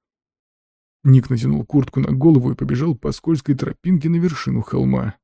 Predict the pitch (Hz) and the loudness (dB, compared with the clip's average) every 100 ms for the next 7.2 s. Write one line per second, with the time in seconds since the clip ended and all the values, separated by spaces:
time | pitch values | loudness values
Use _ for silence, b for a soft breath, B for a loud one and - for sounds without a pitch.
0 | _ - 156 170 147 143 120 - 135 131 | _ 0 4 4 4 2 0 -4 -2 -2
1 | - 131 131 - _ _ _ - 139 - | -2 -4 -4 -8 _ _ _ -6 -4 -4
2 | - 135 170 135 - 165 151 143 139 156 | -4 -4 -4 -4 -2 0 2 2 0 0
3 | 143 - 160 160 151 135 170 139 123 135 | -2 -4 -4 0 -2 -2 -2 0 0 -2
4 | 135 113 - 139 - 156 147 151 120 156 | -2 -4 -4 -8 -4 -6 -4 -6 -4 -4
5 | 139 147 139 147 135 123 - 131 160 147 | -4 -2 2 2 2 0 -6 -2 0 0
6 | 127 127 - 175 160 143 139 123 - - | 0 -4 -4 -2 0 0 0 0 -2 -6
7 | - | -8